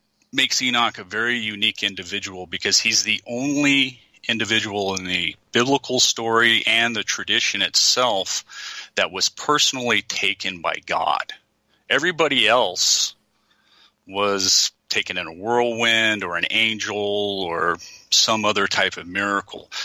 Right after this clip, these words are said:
But in the case of Enoch, God himself came and took him.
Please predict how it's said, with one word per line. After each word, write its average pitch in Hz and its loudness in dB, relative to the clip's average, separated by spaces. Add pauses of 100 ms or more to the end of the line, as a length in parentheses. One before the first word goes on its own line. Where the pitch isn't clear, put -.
(140)
But 95 -2
in 95 -2
the 98 2
case 165 4
of - -10
Enoch, 113 0 (1080)
God 120 2
himself 98 0
came 90 -4
and - -18
took - -10
him. - -8